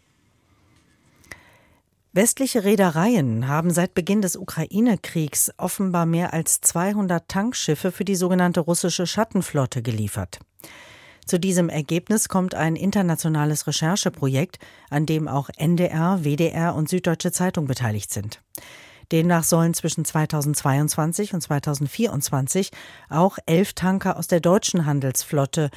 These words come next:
unter anderem an chinesische und türkische Unternehmen, verkauft worden sein.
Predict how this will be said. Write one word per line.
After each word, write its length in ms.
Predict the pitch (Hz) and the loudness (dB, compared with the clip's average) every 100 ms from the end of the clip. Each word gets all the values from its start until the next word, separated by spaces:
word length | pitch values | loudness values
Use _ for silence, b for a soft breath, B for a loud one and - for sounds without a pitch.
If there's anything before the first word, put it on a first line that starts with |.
| B B | B B
unter 300 | 147 147 139 | -4 -2 0
anderem 380 | 156 175 175 165 | 0 2 0 0
an 180 | 151 170 | 0 0
chinesische 600 | - 190 185 202 - 185 | 2 4 4 2 0 -2
und 180 | 180 - | -4 0
türkische 440 | 233 233 202 185 | 2 2 0 -2
Unternehmen, 520 | 175 180 175 147 131 | -2 0 2 2 0
verkauft 460 | - 131 127 117 - | -2 -4 -2 -2 -4
worden 220 | 107 110 | -4 -4
sein. 300 | 110 107 123 | -6 -8 -14